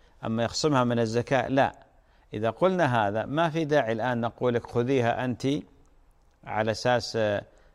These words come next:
آه، تسددين بعدين أو تعطين زوجك بعدين أو شيء من هذا القبيل. بارك الله فيك.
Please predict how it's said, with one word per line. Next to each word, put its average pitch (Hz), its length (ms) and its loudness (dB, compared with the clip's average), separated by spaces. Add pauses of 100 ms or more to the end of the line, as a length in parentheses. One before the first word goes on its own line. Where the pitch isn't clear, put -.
(160)
آه، 101 380 -2
تسددين 117 680 0
بعدين 110 440 2
أو 101 180 -2
تعطين 110 420 -4
زوجك 110 440 0
بعدين 110 380 0
أو 98 140 -4
شيء 117 200 0
من 107 160 -2
هذا 104 400 0 (380)
القبيل. 98 500 -2
بارك 117 400 4
الله 123 440 2
فيك. - 360 -4